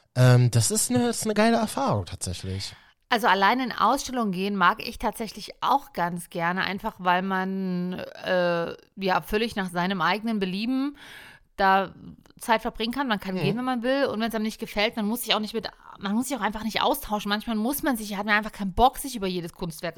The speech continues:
Speaker 1: Richtig.
Speaker 2: auszutauschen. Oder dann ist es halt einfach da, aber man muss nicht jedes Mal dazu sagen, „Ach, hm, na, das sieht nicht so, hm, ja, hm, ach, das finde ich toll.“ Und, ähm, ja, da, und ich war aber lange nicht mehr in einer Ausstellung. Na gut, lag vielleicht daran, dass Pandemie war.
Speaker 1: Möglich.
Speaker 2: Ähm, aber ich,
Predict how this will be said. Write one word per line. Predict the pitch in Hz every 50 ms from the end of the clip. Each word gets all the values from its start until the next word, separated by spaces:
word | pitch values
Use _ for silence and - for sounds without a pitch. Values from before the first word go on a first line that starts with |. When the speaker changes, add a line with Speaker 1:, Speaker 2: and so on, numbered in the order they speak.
| - 147
Speaker 1:
Richtig. | 135 - - 190 170
Speaker 2:
auszutauschen. | 160 156 160 165 165 170
Oder | - - 180 180 165 165 - - - - - - - - - - -
dann | 196 202
ist | 190 254 -
es | - -
halt | 262 247 -
einfach | - 233 208 185 175 170 151
da, | 185 180 170 202 240 277
aber | 254 240 220
man | 226 220 202
muss | 202 208 226 240 262 320 - -
nicht | 269 214
jedes | 226 240 240 233 -
Mal | 247 247
dazu | 233 233 233 -
sagen, | 202 220 214 233 226 -
„Ach, | - 226 226 175 165
hm, | 214 220 214 190 170
na, | 180 180 190
das | - 185 302
sieht | - 302 285 302
nicht | 285 269 -
so, | - 208 180
hm, | 165 175 202 220 214 208
ja, | 208 202 202 202
hm, | 202 208 226 233 240 -
ach, | 208 185
das | - 202 214 -
finde | - 381 415
ich | -
toll.“ | - 247 208 196 - - - - - 262 254 - - - -
Und, | - 214 208 214 190 -
ähm, | - 196 196 196 190 196 196 202 202
ja, | 208 208 196
da, | 185 - - - -
und | 208 208 -
ich | 196 -
war | 226
aber | 247 262
lange | 233 214 247 254
nicht | 208 175
mehr | - 165
in | 160
einer | - 165
Ausstellung. | 151 - 180 180 196 226
Na | 226
gut, | 202 214 202 160
lag | 196 202 208 -
vielleicht | 233 214 - 220
daran, | 214 202
dass | 202 202 -
Pandemie | - 202 196 196 180 190 196 185
war. | 165 165 175 - - - - - - 233 - -
Speaker 1:
Möglich. | 139 139 202 208 202
Speaker 2:
Ähm, | 202 202 202 233
aber | 226 226 226
ich, | -